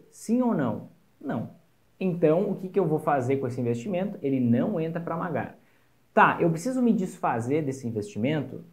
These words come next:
Bom, se não tá dentro da Magar, e lá dentro do programa eu explico com detalhes, né, por que não investir em C D B, em qualquer produto bancário, independente do quanto renda,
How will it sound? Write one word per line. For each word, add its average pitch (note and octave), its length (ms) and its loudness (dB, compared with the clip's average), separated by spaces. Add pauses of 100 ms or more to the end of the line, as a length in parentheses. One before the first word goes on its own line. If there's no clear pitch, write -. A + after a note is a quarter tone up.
(380)
Bom, - 400 2
se - 320 -2
não G3+ 220 2
tá D3 160 4
dentro A#2+ 240 2
da A2 120 2
Magar, B2+ 680 0 (480)
e B2+ 80 -4
lá C3+ 140 4
dentro C3+ 220 0
do B2+ 100 -2
programa A2+ 640 2
eu A#2+ 100 2
explico B2 420 -2
com B2+ 200 -4
detalhes, A#2+ 640 0
né, A2 140 -4
por A2+ 200 -8
que E3 280 0
não E3 340 2
investir C3 720 -2 (280)
em C3 220 -2
C B2 220 0
D A#2+ 100 -2
B, B2 440 4
em B2 100 0
qualquer B2+ 420 0
produto B2+ 440 -2
bancário, B2 540 0
independente C3 600 0
do B2 120 -4
quanto B2+ 300 -6
renda, C3 540 -2